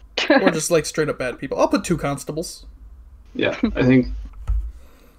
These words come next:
Speaker 3: multiple would be useful
Speaker 2: All right, so that gets
Speaker 3: in
Speaker 2: us
Speaker 3: that
Speaker 1: Should we get a
Speaker 3: capacity.
Speaker 1: second medical professional?
Speaker 2: I think
Speaker 1: Like a
Speaker 2: for ten
Speaker 1: nurse or,
Speaker 2: people,
Speaker 1: like,
Speaker 2: that's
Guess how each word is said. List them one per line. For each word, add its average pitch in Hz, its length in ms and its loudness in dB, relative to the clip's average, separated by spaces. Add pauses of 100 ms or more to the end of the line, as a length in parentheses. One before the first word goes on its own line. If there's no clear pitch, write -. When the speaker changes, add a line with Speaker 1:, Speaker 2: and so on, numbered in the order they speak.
(280)
Speaker 3:
multiple 135 560 4
would - 120 -4
be - 100 -8
useful - 320 -6
Speaker 2:
All 180 60 0
right, - 160 -2
so 165 120 -4
that 165 80 2
gets 269 140 -2
Speaker 3:
in - 40 -2
Speaker 2:
us - 60 -6
Speaker 3:
that - 40 0
Speaker 1:
Should 294 120 8
we 330 180 8
get 302 140 6
a - 20 4
Speaker 3:
capacity. - 220 -2
Speaker 1:
second 240 360 -2
medical 185 460 -2
professional? 220 720 -4 (1200)
Speaker 2:
I 160 60 -2
think 269 200 6
Speaker 1:
Like 175 100 6
a - 20 2
Speaker 2:
for 170 80 2
ten 220 160 6
Speaker 1:
nurse 220 80 6
or, - 40 0
Speaker 2:
people, 208 240 8
Speaker 1:
like, 196 100 8
Speaker 2:
that's 170 320 6